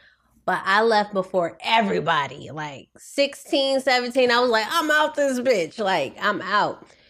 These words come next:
And they're, even my brother, he's like, "Wow, you just really, you really left.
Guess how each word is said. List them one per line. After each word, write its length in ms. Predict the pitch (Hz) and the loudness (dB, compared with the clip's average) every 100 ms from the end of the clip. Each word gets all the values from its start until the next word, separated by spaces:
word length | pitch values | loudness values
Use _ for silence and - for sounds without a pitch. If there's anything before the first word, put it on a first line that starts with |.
| - | -6
And 100 | 185 | -2
they're, 300 | 214 226 - 208 - | 0 -2 -4 -14 -8
even 280 | 254 285 311 | 0 4 4
my 180 | 269 208 | 4 4
brother, 360 | 180 185 202 175 | 4 4 4 2
he's 280 | 185 220 202 | 0 -2 0
like, 380 | 185 175 165 - _ _ _ - | 0 0 -4 -10 _ _ _ -20
"Wow, 680 | 151 143 175 175 165 147 151 | -12 -6 -2 -2 -4 -6 -8
you 240 | 156 202 | -4 -4
just 340 | 214 202 175 170 | -2 -4 -4 -2
really, 760 | 170 175 160 165 160 - _ _ _ _ _ _ _ - | -2 0 -2 -4 -8 -14 _ _ _ _ _ _ _ -4
you 240 | 196 311 | 2 4
really 420 | 196 180 190 185 165 | 4 4 4 4 2
left. 480 | 170 190 156 151 | 2 2 0 -6